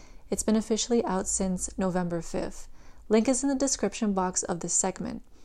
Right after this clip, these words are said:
Also, join the tribe officially by subscribing to the podcast in order to receive new videos that come out once a week on Saturdays. Oh, and also, follow the official Instagram page, and if you have any topic questions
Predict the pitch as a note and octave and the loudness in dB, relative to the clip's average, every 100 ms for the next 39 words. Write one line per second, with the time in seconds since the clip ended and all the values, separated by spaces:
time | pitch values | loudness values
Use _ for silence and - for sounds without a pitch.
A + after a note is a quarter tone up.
0 | - - - G#3 C4+ - G3 F3+ G3 - | -18 -8 2 4 6 4 4 2 0 -6
1 | G3+ F#3+ A3 A#3+ A#3 C4+ - F#3+ - F#3 | -2 0 2 4 2 2 0 -2 0 0
2 | F#3 F#3 F3+ F#3 - - F#3 G3 A3 C4 | 0 0 -4 -2 -2 0 0 2 0 0
3 | B3+ A3 F#3 - E3+ F3+ F#3+ F#3 F#3 F#3 | -2 0 -2 -2 -6 -6 -6 -2 -2 -2
4 | A3+ A3 - G3+ F#3 F3 F#3+ G#3 A#3 A3 | -2 -2 0 0 0 0 0 2 2 2
5 | G3+ G3+ F#3 - F#3+ F3+ F3 E3+ F3 G#3 | 0 -2 -4 -2 -2 -2 -4 -6 -4 -2
6 | F#3 E3+ - - - - - F#3 F#3 E3+ | 0 -2 -8 -16 -16 -14 -4 -2 0 -2
7 | E3+ E3 E3+ F#3 - - - - - - | -2 -4 -6 -4 -2 -4 -6 -18 -2 2
8 | - - - - - - - - - G3 | 4 2 -8 -18 -16 -16 -18 -10 -4 4
9 | G3+ B3 - G3 E3+ G3+ - - - - | 6 6 6 4 2 -2 -6 -20 -20 -18
10 | - - - - - - - G3+ A3+ C4 | -18 -18 -20 -18 -14 -6 6 8 8 6
11 | C4 A#3 B3 A#3 B3+ G#3+ A#3 G#3+ G#3 F#3+ | 4 2 0 2 2 4 2 2 0 -2
12 | F#3+ G3+ F#3 E3+ F3+ F3+ A#3 A3+ G#3+ C5 | 0 0 2 2 0 -2 -2 -2 -2 -2
13 | A#3+ C4+ C#4 - A#3+ A#3+ A#3+ G#3+ G3 - | 0 2 2 0 -2 -4 -2 -2 -2 -4
14 | F#3 G#3 A3+ | -6 -4 -4